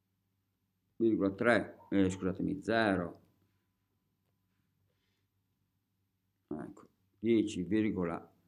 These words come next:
zero tre zero due secondi è quello che mi dice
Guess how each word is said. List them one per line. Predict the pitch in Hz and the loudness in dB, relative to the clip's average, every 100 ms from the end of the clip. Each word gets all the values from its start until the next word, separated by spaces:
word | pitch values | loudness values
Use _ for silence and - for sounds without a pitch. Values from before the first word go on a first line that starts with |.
| _ _ _ _ _ 90 | _ _ _ _ _ -10
zero | 92 110 101 90 85 | -4 0 0 0 -4
tre | - 107 95 - 85 | -2 0 0 -4 -4
zero | 101 95 87 | 0 0 0
due | 87 95 196 139 92 - - | 0 4 8 8 6 -2 -14
secondi | - 95 - 190 208 120 | -6 -6 0 2 4 2
è | 98 | 4
quello | 117 | 4
che | 113 | 4
mi | 107 98 | 6 6
dice | 110 110 110 104 - | 4 0 0 0 -2